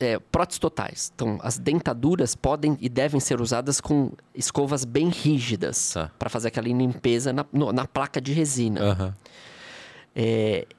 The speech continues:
Speaker 1: e as promoções das gôndolas, quando você tá no caixa, elas nunca são as macias, as promoções que a gente tem.
Speaker 2: Uhum.
Speaker 1: Então, às vezes, pra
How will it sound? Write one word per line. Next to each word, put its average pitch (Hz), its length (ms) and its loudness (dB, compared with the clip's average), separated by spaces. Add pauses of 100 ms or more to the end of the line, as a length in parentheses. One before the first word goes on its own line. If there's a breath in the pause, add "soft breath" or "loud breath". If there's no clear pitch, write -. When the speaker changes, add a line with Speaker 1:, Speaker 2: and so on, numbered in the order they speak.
Speaker 1:
e 480 160 -2
as - 120 0
promoções 131 840 2
das 123 240 0
gôndolas, 120 600 2
quando 127 180 2
você - 140 0
tá 151 160 0
no 127 100 2
caixa, 185 460 0
elas 151 340 0
nunca 151 260 2
são 110 200 0
as 110 100 -2
macias, 104 460 0
as 107 100 0
promoções - 600 0
que - 80 -2
a 123 40 0
gente - 240 0
tem. 175 180 0
Speaker 2:
Uhum. 95 520 -12
Speaker 1:
Então, 156 220 4
às - 160 0
vezes, 139 120 0
pra 175 220 0